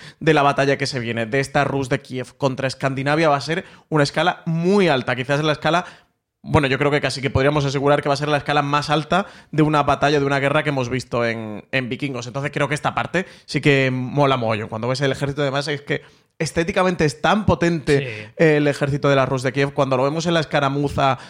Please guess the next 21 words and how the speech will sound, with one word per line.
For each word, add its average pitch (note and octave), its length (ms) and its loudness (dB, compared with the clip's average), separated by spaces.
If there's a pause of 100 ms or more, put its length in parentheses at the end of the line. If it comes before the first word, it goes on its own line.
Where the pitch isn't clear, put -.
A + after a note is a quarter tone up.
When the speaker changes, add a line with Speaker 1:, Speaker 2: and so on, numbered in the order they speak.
(140)
Speaker 1:
de, C3 640 0
de C#3 160 -2
Kattegat, D3+ 600 -2
es - 120 -14
que D#3+ 100 -12
mola D#3+ 380 0
mucho F#3 340 0
<laughs> - 840 0
el, D3+ 720 4 (280)
el, D3 400 4
la D3 80 4
indumentaria, C#3+ 580 2
el D3 80 2
vestuario C#3 460 0
que C#3+ 100 0
llevan, C#3+ 680 2
la, B2+ 120 -2
las C3 280 -2
armas, C#3 520 2
y C#3+ 80 -8
bueno, B2+ 240 -2